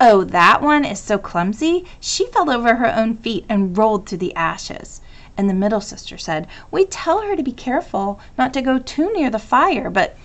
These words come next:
she will not heed us." Hmm. So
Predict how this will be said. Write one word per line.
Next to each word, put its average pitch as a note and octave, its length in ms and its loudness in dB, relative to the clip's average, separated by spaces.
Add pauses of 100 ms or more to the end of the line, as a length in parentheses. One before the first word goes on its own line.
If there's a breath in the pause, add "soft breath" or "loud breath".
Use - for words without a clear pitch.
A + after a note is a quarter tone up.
she - 320 -6 (140)
will C4 100 0
not G3 400 -4
heed F3 500 -4
us." - 520 -10 (1800)
Hmm. A3 340 -6 (360 loud breath)
So D#4 300 -4